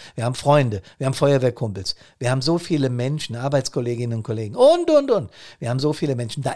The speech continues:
ist jemand dabei. Ich hab im letzten oder vorletzten Podcast, ich weiß gar nicht mehr, über ein Buddy-System gesprochen. Da sind sie, unsere Buddies, da brauchen wir sie. Leute, nehmt das ernst, nehmt das verdammt nochmal ernst.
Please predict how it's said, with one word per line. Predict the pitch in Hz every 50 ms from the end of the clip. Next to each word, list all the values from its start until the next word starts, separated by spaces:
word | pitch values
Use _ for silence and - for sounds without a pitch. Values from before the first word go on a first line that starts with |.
| -
ist | - 233 240 - - - -
jemand | 160 143 143 135 131 131 123 -
dabei. | 143 123 - 139 127 127 120
Ich | 107 104 - -
hab | 170 196 - - - _ _ - - - - -
im | - 156 143
letzten | 139 160 190 185 - - - 180 175
oder | 175 - - 135
vorletzten | - 143 156 151 147 143 - -
Podcast, | 147 135 - - 139 123 104
ich | 117
weiß | 131 123 -
gar | - 131
nicht | 123 123
mehr, | 147 151
über | 135 143 156
ein | 160 131
Buddy-System | - 151 190 220 196 143 135 135 123 - - 131 117 117 110
gesprochen. | 120 120 - - - 110 107 - 92 87 - _ _ _ _
Da | - 151 170 196
sind | 156 147 180 240 254 -
sie, | - 123
unsere | 78 135 127 - - 113
Buddies, | 101 - 98 101 98 92 - -
da | - 185 202
brauchen | 202 - 147 160 185 202 196 175 127
wir | 110 104 95
sie. | - - - - _ - - - -
Leute, | - 147 196 196 160 139
nehmt | 135 156 175 165 -
das | 151 120 -
ernst, | - - 180 147 139 120 - - - 131
nehmt | 139 151 -
das | 190 175 -
verdammt | - 151 131 - - - 202 240 233 - -
nochmal | 196 170 - 170 147 147 160 151
ernst. | 127 113 92 - -